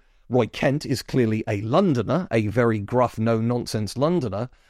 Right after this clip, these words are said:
Roy Keane is a very proud Irishman. And if you knew Manchester United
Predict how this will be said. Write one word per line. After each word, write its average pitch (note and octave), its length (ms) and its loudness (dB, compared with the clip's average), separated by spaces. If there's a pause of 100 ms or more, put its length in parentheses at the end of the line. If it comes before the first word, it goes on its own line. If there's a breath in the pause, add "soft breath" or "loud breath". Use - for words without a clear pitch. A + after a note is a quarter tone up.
Roy A#2+ 240 4
Keane D#3+ 400 0
is C#3+ 180 -6
a F#2+ 80 -8
very B2+ 300 0
proud D3 300 2
Irishman. B2+ 560 0 (340 soft breath)
And B2 320 0
if A2+ 220 -6
you E3 340 0
knew F3 500 0 (680)
Manchester D#3 500 -2
United E3 600 0